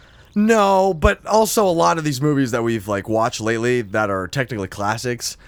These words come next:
uh, they always have the haters, which is, uh, definitely the case for this next one here, which is, uh, another half star by Andrew K on February twenty-fourth, twenty twenty-three. "Pretentious, insufferable writing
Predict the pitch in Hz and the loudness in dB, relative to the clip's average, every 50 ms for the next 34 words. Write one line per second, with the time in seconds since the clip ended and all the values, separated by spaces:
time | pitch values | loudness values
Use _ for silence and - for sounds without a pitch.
0 | - - - - 107 104 98 98 98 98 98 135 160 170 160 143 139 - 120 101 | -20 -18 -8 -6 -4 -4 -4 -4 -6 -4 -2 0 0 2 2 0 0 -2 -4 -6
1 | 87 90 98 95 85 - - 58 - - - - - - - - - - 135 156 | -6 -8 -10 -10 -12 -12 -14 -14 -14 -16 -16 -18 -20 -20 -20 -16 -6 0 0 0
2 | 160 - - - - - 214 214 196 190 156 135 147 - 147 143 139 131 123 123 | 2 0 -2 -4 -4 0 2 4 4 4 2 -2 -6 -2 0 0 0 2 0 -2
3 | - 123 156 147 - - 247 247 - 226 226 196 165 156 - - 165 151 143 - | -4 -6 -8 -4 4 4 4 4 4 0 -2 -2 -2 -2 -2 0 -2 -2 0 -2
4 | 151 131 131 - 151 147 143 139 - 131 117 110 113 110 104 98 92 92 85 - | -2 -2 -2 -2 -2 -2 -2 -2 -2 -4 -4 -4 -2 -4 -4 -2 -4 -6 -8 -10
5 | - - - - - - - - 113 143 147 143 151 147 131 127 127 113 110 120 | -16 -20 -20 -20 -20 -20 -18 -8 -2 -2 -2 0 0 -2 0 2 0 2 2 2
6 | 165 214 233 208 180 160 135 120 - - 139 120 117 113 104 98 107 104 104 - | 2 2 2 2 2 0 -2 -2 -2 -2 0 0 0 0 0 0 -2 -2 -2 -6
7 | - - 190 220 233 190 196 220 202 156 - - 202 208 202 143 98 73 - _ | -4 -2 -2 -2 -2 -2 -4 -4 -4 -4 -4 -2 -2 0 0 -2 -4 -8 -16 _
8 | - - - - - - - 135 131 - - 196 202 180 214 226 220 220 208 - | -20 -20 -20 -20 -16 -8 -6 -6 -6 -2 0 0 0 0 0 2 2 2 2 0
9 | - - 190 185 156 - - 180 185 190 185 - - _ - - - 170 180 202 | -2 -4 -4 -4 -4 -2 0 0 0 0 -2 -6 -12 _ -12 -6 -4 -2 -2 -2
10 | 180 - - 160 160 175 156 - - 131 139 147 135 95 - - _ _ _ - | -4 -6 -6 -6 -6 -6 -8 -8 -6 -4 -2 -2 -4 -4 -8 -14 _ _ _ -20
11 | - - - - - - - 185 170 - - 208 269 269 - - 294 277 - - | -20 -20 -20 -20 -10 0 2 2 2 2 2 0 0 0 0 -2 -2 -2 -4 -8
12 | - - - 147 135 - - - 196 196 - 226 214 151 214 226 208 147 139 139 | -12 -10 -8 -6 -6 -4 0 0 0 0 0 -2 -2 -2 -2 -2 0 2 2 2
13 | 147 156 160 160 170 165 | 2 0 -2 -4 -6 -8